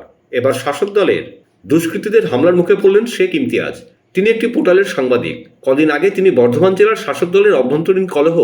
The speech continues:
ও দুর্নীতি নিয়ে একটি খবর করেন, যেখানে তৃণমূলের এক পঞ্চায়েত সদস্য নয়ন বর্ধমান দক্ষিণের বিধায়ক খোকন দাসের বিরুদ্ধে ক্ষোভ উগরে দেন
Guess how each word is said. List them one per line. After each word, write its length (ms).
ও 140
দুর্নীতি 420
নিয়ে 160
একটি 140
খবর 300
করেন, 240
যেখানে 300
তৃণমূলের 480
এক 200
পঞ্চায়েত 340
সদস্য 360
নয়ন 400
বর্ধমান 500
দক্ষিণের 400
বিধায়ক 400
খোকন 220
দাসের 240
বিরুদ্ধে 360
ক্ষোভ 300
উগরে 200
দেন 200